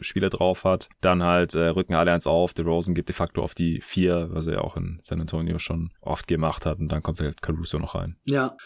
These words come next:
Speaker 2: und Caruso halte ich übrigens für einen unglaublich guten Defender. Sowas von clever, so, sowas von smart. Also
Speaker 1: Mhm.
Speaker 2: echt, es, ich glaube, es gibt wenige Spieler in der N B A, die so intelligent sind wie Caruso, was Basketball angeht.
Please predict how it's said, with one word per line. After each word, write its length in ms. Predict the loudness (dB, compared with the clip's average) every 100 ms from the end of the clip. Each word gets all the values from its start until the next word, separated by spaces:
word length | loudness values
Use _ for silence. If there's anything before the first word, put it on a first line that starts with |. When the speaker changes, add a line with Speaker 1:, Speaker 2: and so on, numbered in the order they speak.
| 0
Speaker 2:
und 160 | 2 4
Caruso 520 | 4 4 4 4 4
halte 180 | 4 2
ich 100 | 0
übrigens 380 | 0 0 0 -2
für 260 | 0 0
einen 580 | 0 0 2 2 0 -2 2
unglaublich 600 | 2 4 2 0 0 -8
guten 180 | -8 -4
Defender. 520 | -4 -2 -2 -4 -2
Sowas 320 | 2 2 0
von 120 | -6
clever, 560 | -4 -2 0 0 0 -4
so, 580 | -2 2 4 2 0 _
sowas 340 | -4 0 0 -2
von 160 | -4
smart. 460 | -2 -2 -2 -4 -8 -20 -20 -18 -16 -4
Also 420 | 0 4 2 2
Speaker 1:
Mhm. 200 | -2 -2
Speaker 2:
echt, 500 | 0 0 -2 -8 -10 _
es, 160 | -2 -2
ich 200 | 0 4
glaube, 180 | 4 4
es 80 | 2
gibt 200 | 0 4
wenige 280 | 4 4 2
Spieler 300 | 0 0 2
in 60 |
der 80 | 2
N 60 | 2
B 100 | 2
A, 40 |
die 120 | 0
so 580 | 0 4 6 6 4 -2 _
intelligent 480 | -2 0 2 2 0
sind 220 | -2 0
wie 120 | 0
Caruso, 500 | 0 -2 -2 -2 -2
was 160 | -2 -4
Basketball 420 | -6 -6 -4 -4
angeht. 380 | -4 -4 -4